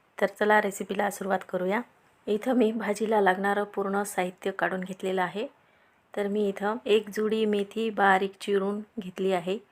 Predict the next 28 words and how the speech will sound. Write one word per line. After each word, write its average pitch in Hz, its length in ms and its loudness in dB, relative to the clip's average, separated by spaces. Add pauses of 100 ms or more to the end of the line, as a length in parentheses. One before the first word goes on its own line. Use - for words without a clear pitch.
(420)
सुरुवातीला 202 600 0
स्वच्छ 196 360 -6
धुवून 196 460 -2
घ्यायची 190 480 -6 (100)
आणि 185 300 -4
बारीक 180 380 -2
चिरून 185 280 -4
घ्यायची 185 360 -8
आहे. 208 260 -6 (960)
आणि 208 240 0
अर्धी 196 280 4
वाटी 208 340 0
शेंगदाणे 190 460 -2
मी 196 160 -4
इथे 196 280 -6 (340)
जाडसर 196 460 0
असे 208 320 -4 (240)
कुटून 214 360 0
घेतलेले 196 400 -6
आहेत. 196 260 -4 (840)
तुम्ही 220 200 2
हे 214 220 2
मिक्सरला 208 520 0
पण 202 260 2
बारीक 190 340 0
करून 196 220 0
घेऊ 190 220 -6
शकता, 196 440 -2